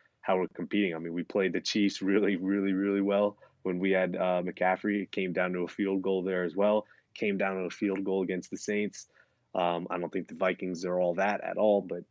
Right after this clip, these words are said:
it's still, it was, it was a close game. Um,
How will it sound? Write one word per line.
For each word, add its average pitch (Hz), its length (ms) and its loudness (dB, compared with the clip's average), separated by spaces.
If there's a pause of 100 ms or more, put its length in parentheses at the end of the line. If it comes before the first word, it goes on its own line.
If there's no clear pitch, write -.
(120)
it's - 120 -14
still, 101 360 -2
it 101 60 -6
was, 87 220 -4
it 98 60 -6
was 90 120 -2
a 87 60 -2
close 92 300 -4
game. 98 380 -2 (360)
Um, 82 400 -6